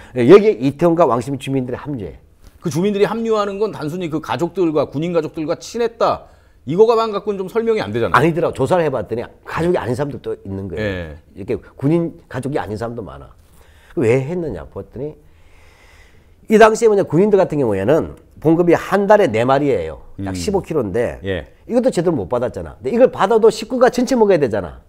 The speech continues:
Speaker 1: 모자라니까 부업을 했단 말이야. 농사, 채소 또는 행상. 하고 이들이 뭐냐면 왕십리나 이제 이태원 지역에 있었던 거예요.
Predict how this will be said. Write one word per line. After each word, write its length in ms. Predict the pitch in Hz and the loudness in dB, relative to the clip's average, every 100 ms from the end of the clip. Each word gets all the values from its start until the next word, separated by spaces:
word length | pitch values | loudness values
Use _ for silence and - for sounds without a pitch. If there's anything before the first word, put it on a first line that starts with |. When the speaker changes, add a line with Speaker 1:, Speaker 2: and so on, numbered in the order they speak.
| _ | _
Speaker 1:
모자라니까 600 | - 98 160 185 214 208 202 | -18 -2 0 4 4 4 0
부업을 380 | - 160 214 | 6 8 8
했단 240 | 214 - 113 | 6 2 -6
말이야. 200 | 95 85 | -6 -4
농사, 340 | 120 156 160 | -2 0 -4
채소 380 | - 135 123 151 | -4 -6 -4 -4
또는 200 | 147 131 | -4 -6
행상. 400 | 127 135 139 80 - _ - - _ - - - | -6 -4 -4 -6 -16 _ -20 -20 _ -20 -20 -2
하고 140 | 151 | -2
이들이 380 | 156 240 233 226 | 2 2 4 4
뭐냐면 380 | 165 135 160 185 - | 4 2 0 -2 -6
왕십리나 600 | - 110 135 - 156 147 | 2 4 4 0 0 0
이제 180 | 127 104 | 0 -2
이태원 360 | 104 135 135 113 | -6 -2 -4 -4
지역에 280 | - 123 110 | -4 -2 -2
있었던 480 | - 123 123 110 87 | -6 -10 -8 -8 -10
거예요. 380 | 78 78 71 | -10 -10 -12